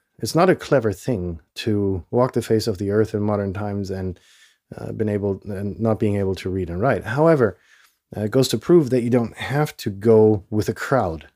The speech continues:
You know, you have to figure out your own way in life, and you can be quite successful, uh, in doing so. And the same goes for self-organization. Uh, if you're incapable of organizing your day,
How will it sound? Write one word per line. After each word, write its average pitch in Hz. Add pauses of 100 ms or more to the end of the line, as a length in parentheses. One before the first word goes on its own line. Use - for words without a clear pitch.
You 113
know, 110
you 110
have 120
to 131
figure 127
out 98
your 104
own 117
way 95
in 90
life, 87
and 95
you 117
can 123
be 113
quite 120
successful, 101 (640)
uh, 90
in 95
doing 95
so. 87 (520)
And 127
the 127
same 170
goes 139
for 120 (540)
self-organization. 113 (540)
Uh, 98
if 123
you're 120
incapable 147
of 101
organizing 113
your 101
day, 110